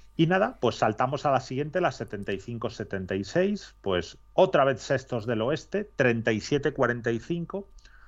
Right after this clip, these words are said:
Portland terminó ganando solo un encuentro más que la temporada anterior, lo hemos dicho,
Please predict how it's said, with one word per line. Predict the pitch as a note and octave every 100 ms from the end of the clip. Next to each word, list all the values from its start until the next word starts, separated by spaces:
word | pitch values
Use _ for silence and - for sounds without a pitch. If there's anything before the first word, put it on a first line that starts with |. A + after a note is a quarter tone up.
| - - - -
Portland | - D3+ C#3 A2+ A2
terminó | A2+ A2 A2+ A#2+
ganando | C3 C3 A#2+
solo | - B2+ B2
un |
encuentro | A#2+ A#2 A#2+ A2+ A2+
más | B2+ C#3+ - -
que | F2 E2 D#2+
la | D#2+ E2
temporada | F2 E2 F2+
anterior, | F#2 F#2+ G2+ D#3
lo | B2
hemos | F#2+ G2
dicho, | A#2+ C3 - F3